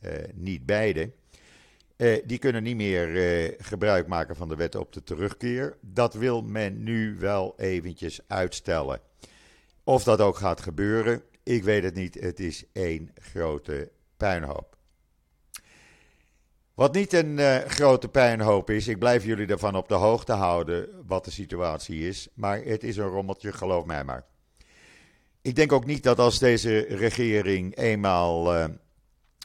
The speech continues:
aan het werk is, dat die lang blijft, eh, werken. Ik verwacht dat die binnen twee, drie maanden uit elkaar ploft, omdat er steeds meer geëist wordt en Netanyahu steeds minder te zeggen krijgt.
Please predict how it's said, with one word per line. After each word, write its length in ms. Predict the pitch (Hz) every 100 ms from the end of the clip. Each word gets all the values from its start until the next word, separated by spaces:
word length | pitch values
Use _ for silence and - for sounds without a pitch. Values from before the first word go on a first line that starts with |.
| - -
aan 160 | 104
het 100 | 85
werk 280 | 98 107 107
is, 320 | 98 98 - _ _ _
dat 220 | - 92
die 120 | 95 87
lang 240 | 85 78
blijft, 440 | 82 78 - -
eh, 220 | 87 80 69 71 -
werken. 560 | 85 85 76 85 87 -
Ik 180 | 90 -
verwacht 380 | 95 87 90
dat 160 | - 78
die 100 | 82
binnen 260 | 78 73 -
twee, 240 | 87 80
drie 220 | 73 78
maanden 460 | 73 71 67 69 67 _ _ _ -
uit 180 | 87 82
elkaar 340 | - 85 80
ploft, 400 | 87 76 - - _ _ _ _ _
omdat 340 | - 87 82 -
er 60 |
steeds 360 | - 95 85 -
meer 200 | 82 76
geëist 460 | - - 82 78 -
wordt 340 | 78 76 -
en 200 | - 87
Netanyahu 560 | 80 76 82 71 67 73
steeds 340 | - 80 -
minder 480 | 80 82 90 90 - _
te 100 | 110
zeggen 300 | 117 147 120
krijgt. 420 | 113 87 -